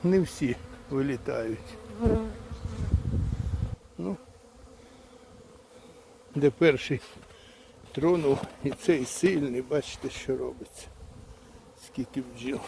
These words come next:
вийшло. Один тільки.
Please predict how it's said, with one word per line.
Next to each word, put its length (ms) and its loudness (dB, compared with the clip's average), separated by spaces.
вийшло. 500 -2
Один 220 2
тільки. 240 -6